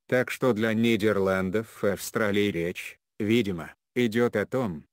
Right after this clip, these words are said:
чтобы заставить Россию хотя бы косвенно и частично признать собственную вину в катастрофе М Н семнадцать и выплатить компенсацию родственникам жертв трагедии. Впрочем, нет сомнений в том,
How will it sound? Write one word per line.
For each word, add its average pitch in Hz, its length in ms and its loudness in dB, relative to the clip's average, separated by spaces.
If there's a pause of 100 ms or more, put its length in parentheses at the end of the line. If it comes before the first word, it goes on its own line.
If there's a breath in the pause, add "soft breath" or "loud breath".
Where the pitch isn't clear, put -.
(120)
чтобы 104 340 -2
заставить 101 580 -2
Россию 104 480 -2
хотя 120 380 -2
бы 107 160 4
косвенно 113 560 0
и - 20 -4
частично - 760 -2
признать 110 480 -2
собственную 104 760 -2
вину 95 280 0
в - 60 -10
катастрофе 98 880 -2
М 117 260 0
Н 113 220 0
семнадцать 98 800 -4
и 117 60 2
выплатить 131 560 -2
компенсацию 104 960 -2
родственникам 104 760 -2
жертв 101 460 -4
трагедии. 92 720 -2 (120)
Впрочем, 110 600 0 (220)
нет 117 320 0
сомнений 104 640 0
в - 80 -10
том, 120 380 -6